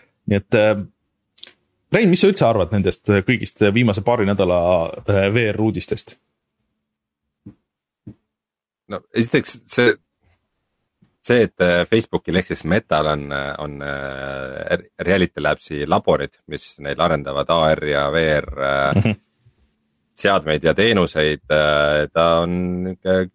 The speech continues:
Speaker 2: tubli kümme, kaksteist miljardit aastas kulutanud tükk aega ja mina pole kunagi aru saanud, äh,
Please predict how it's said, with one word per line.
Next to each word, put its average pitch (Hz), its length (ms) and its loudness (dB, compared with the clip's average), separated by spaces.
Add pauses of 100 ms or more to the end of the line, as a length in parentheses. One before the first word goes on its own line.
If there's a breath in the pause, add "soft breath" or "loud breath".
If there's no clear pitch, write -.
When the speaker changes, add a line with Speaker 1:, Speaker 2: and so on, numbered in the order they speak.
(160)
Speaker 2:
tubli 123 280 -4
kümme, 127 300 2
kaksteist 101 400 -2
miljardit 85 500 0
aastas 95 440 0
kulutanud 76 500 -8
tükk - 280 -10
aega 78 280 0
ja 67 60 -6
mina 98 260 0
pole 71 180 -8
kunagi 82 480 -2
aru 80 180 2
saanud, 73 380 -4 (120)
äh, 65 480 -4